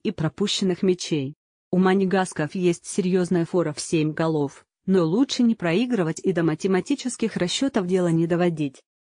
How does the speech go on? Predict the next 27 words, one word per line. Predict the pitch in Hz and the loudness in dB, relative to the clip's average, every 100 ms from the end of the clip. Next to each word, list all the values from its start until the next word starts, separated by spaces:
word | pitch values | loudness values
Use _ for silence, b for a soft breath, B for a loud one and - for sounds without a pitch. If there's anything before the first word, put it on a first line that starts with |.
| _ | _
Тем | - 202 196 | 0 2 4
более, | 196 180 160 | 4 4 0
что | - 175 | -2 -2
Кан | 190 170 | 0 -2
встречается | - 165 165 175 160 - 190 | -4 -4 -2 0 0 -2 -2
дома | 185 185 170 | 0 0 0
с | - | 0
не | 220 220 | 2 2
имеющим | 220 208 - 208 | 2 0 0 -2
турнирной | - 175 175 165 165 165 | 0 2 2 2 2 2
мотивации | 165 190 185 254 - 196 | 2 0 0 0 0 0
и | - 180 | 2 2
занимающим | 175 170 175 185 180 185 175 | 2 2 2 0 0 0 0
четырнадцатое | 202 214 233 202 175 170 156 170 | 0 0 0 0 -2 -4 -2 0
место | 170 165 - 165 | 2 2 -2 -2
Бордо, | 160 185 170 160 135 _ - | -2 -2 0 -2 -2 _ -6
который | 185 - 185 180 | -2 2 0 2
проиграл | 180 165 185 175 175 | 0 2 2 0 -2
шесть | 175 160 - | -4 -4 -2
матчей | 180 165 - 151 | -2 -2 -4 -6
подряд. | 156 147 147 135 - - _ _ _ | -4 -4 -4 -4 -8 -16 _ _ _
В | 180 185 | -4 0
уме | 202 226 | 2 4
надо | 233 233 180 | 2 2 2
держать | 175 - 170 165 | 0 0 0 0
и | 190 | 2
Амьен, | 170 165 - 139 135 | 2 0 -2 -4 -6